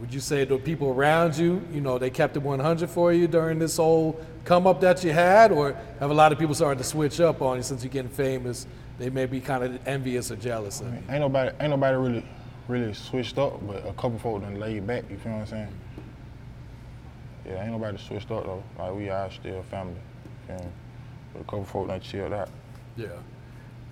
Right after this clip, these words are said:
Speaker 1: And have you seen any, like, non-believers turn into believers this past year for you then?
Speaker 2: A, a whole lot on. <laughs> A whole lot on.
Speaker 1: Yeah.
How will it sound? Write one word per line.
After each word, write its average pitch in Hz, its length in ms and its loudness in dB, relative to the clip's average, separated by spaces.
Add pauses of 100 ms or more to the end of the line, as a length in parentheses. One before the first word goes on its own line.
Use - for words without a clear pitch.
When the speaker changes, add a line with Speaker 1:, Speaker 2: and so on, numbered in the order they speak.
Speaker 1:
And 92 100 -12
have 113 160 -8
you 110 60 -8
seen 143 260 -4
any, 135 180 0
like, 117 240 -2
non-believers 139 1080 2
turn 151 300 2
into 170 280 2
believers 170 520 4
this 175 160 2
past 175 360 4
year 180 160 2
for 180 240 4
you 180 80 4
then? 185 360 0
Speaker 2:
A, 104 40 -6
a 98 40 -4
whole 117 240 -2
lot 127 180 2
on. 101 260 -2
<laughs> - 1300 -14
A 90 40 -14
whole 113 260 -4
lot 104 180 -2
on. 98 140 -10 (1000)
Speaker 1:
Yeah. - 60 -14